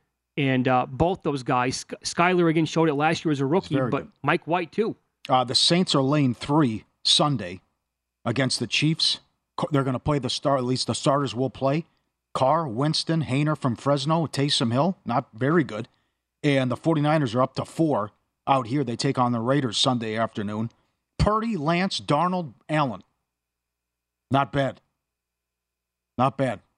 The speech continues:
Speaker 1: Yeah, well, do, do you wanna back Trey Lance when he's gonna be g-, getting playing time?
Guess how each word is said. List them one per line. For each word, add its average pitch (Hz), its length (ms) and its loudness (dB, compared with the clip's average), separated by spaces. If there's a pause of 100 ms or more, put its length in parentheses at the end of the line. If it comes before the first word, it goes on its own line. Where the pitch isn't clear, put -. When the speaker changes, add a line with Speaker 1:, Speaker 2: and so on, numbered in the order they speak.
(100)
Speaker 1:
Yeah, 120 120 -8 (200)
well, 127 300 0 (920)
do, 147 200 0
do 131 120 -6
you 156 160 4
wanna 151 280 2
back 143 260 0
Trey 143 240 -2
Lance 131 380 -2
when 131 80 0
he's 117 100 -2
gonna 127 160 0
be 120 100 -4
g-, 139 220 -12
getting 127 240 0
playing 120 280 -8
time? 117 280 -10